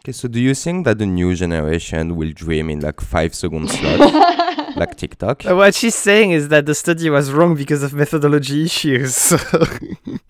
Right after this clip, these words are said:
Speaker 2: No, yeah, yes, also, but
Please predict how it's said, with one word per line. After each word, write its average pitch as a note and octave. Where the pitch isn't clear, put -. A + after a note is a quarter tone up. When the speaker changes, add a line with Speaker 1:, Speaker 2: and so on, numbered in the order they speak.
Speaker 2:
No, D#4
yeah, D#4+
yes, B3+
also, G3
but A3